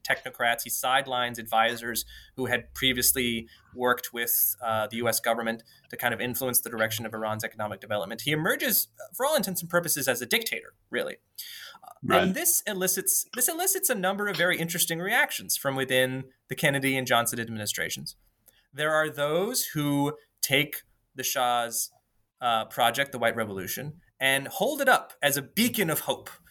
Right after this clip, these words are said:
Speaker 1: They say that the Shah is now a revolutionary monarch, that he is finally taking control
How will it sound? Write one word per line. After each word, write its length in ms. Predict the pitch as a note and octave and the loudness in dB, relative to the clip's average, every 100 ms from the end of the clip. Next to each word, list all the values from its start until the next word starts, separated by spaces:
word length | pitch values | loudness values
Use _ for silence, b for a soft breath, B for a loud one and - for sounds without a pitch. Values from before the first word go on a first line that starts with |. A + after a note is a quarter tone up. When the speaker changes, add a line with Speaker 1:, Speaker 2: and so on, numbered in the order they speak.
| b - | b -4
Speaker 1:
They 100 | D#3+ | 0
say 400 | - E3+ E3+ D#3+ | 2 2 2 0
that 220 | D3 - | -4 -2
the 100 | D3+ | -2
Shah 320 | - F3+ F3+ | 0 0 0
is 140 | D3+ | 0
now 160 | C#3 C3+ | -2 -2
a 60 | B2 | 2
revolutionary 760 | D3+ F#3+ E3 D3+ D3 C3+ B2 | 2 4 2 0 0 0 2
monarch, 420 | A2+ A2 E2+ - | 2 0 0 -4
that 200 | C3 B2 | -2 -2
he 160 | D3 D3+ | 0 2
is 200 | C#3+ - | 2 0
finally 480 | - D3 G#3 G#3+ E3+ | 2 2 2 0 0
taking 380 | E3+ E3 D#3 | 0 0 -2
control 500 | C3+ C3 B2+ B2 A#2+ | -6 -4 0 2 2